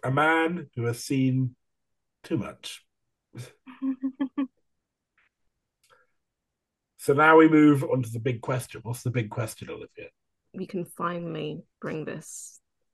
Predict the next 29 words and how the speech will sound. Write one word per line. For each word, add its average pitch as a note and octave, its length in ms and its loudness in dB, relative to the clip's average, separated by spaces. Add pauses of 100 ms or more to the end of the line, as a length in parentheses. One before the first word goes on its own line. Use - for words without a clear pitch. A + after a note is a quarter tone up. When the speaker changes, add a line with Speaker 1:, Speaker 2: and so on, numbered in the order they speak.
(120)
Speaker 3:
fraught G3 520 4 (380)
episode E3 480 -2
to - 120 -6
an D3+ 80 -2
end. D3 420 -6 (460)
Um, E3 480 2 (100)
are A3+ 100 0
we D4+ 100 0
gonna D4+ 180 -2
quit? - 380 -6 (720)
Are C4 100 -4
we E4+ 100 2
gonna E4 220 0
leave D#4 240 2
this - 140 -14
behind? C4+ 760 -2
Can B3 180 0
I C4+ 100 2
leave A#3 200 0
behind G#3 460 -2
my G#3 120 0
buddy, G#3+ 480 -4 (400)
whose G3+ 160 0
name G3+ 140 0
I G3 60 -2
already G3 160 -2
forgot, - 380 -6 (160)
the G#3+ 60 -8
flower? G#3 380 -4